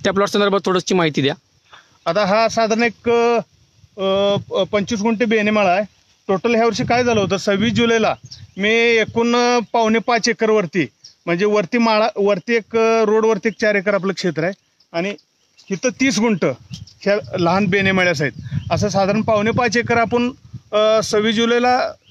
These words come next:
Speaker 2: तिसऱ्या स्टेजचं tissue culture जे स्वतः मी तयार करतो, त्याचं बेनेमाळा आपण तयार केलेला होता. अ, सव्वीस जुलैला लागण केल्यानंतर सातत्यानं एकसारखा पाऊस पडल्यामुळं,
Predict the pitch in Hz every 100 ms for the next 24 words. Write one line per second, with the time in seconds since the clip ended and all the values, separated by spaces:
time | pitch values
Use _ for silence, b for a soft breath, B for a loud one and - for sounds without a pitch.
0 | _ _ _ - 214 220 233 - - 233
1 | - 214 220 180 196 196 175 180 196 196
2 | 185 214 214 202 190 170 165 131 120 -
3 | b b b b - 180 202 196 202 208
4 | 208 202 196 202 202 185 165 185 180 175
5 | 147 131 113 _ _ 175 170 170 - 175
6 | 196 202 214 226 233 226 214 226 226 233
7 | 240 240 190 226 143 B B B - 220
8 | 208 247 254 247 247 240 254 - 233 208
9 | 233 233 233 - 233 190 220 214